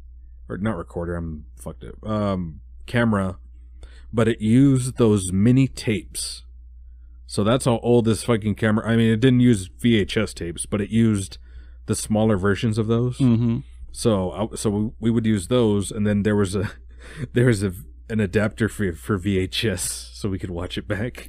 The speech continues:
Speaker 2: Oh my God.
Speaker 1: I really gotta find those tapes 'cause it was hilarious. But I think the first one we did, remember I had that, those four tires,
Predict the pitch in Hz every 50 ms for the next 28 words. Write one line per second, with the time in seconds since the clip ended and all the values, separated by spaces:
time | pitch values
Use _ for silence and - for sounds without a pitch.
0 | - 127 117 120 120 117 - - - - - - - - - - - - - -
1 | - 98 104 104 104 107 117 120 120 120 101 113 110 95 - - 110 113 104 98
2 | 101 92 - - - 113 101 92 85 - - 95 92 101 87 95 - - 92 90
3 | 98 107 104 101 98 92 87 80 - - - - 110 95 90 85 - - - -
4 | - - - - - - - - - - - - - - - 95 92 117 127 113
5 | 113 - - 120 123 117 - - 117 107 104 104 95 104 104 104 101 101 92 110
6 | - - - 107 123 139 160 151 143 135 131 147 135 123 127 120 107 95 90 -
7 | - - 104 104 101 98 92 - - - 113 113 117 110 110 - - 101 104 107
8 | 107 107 - - -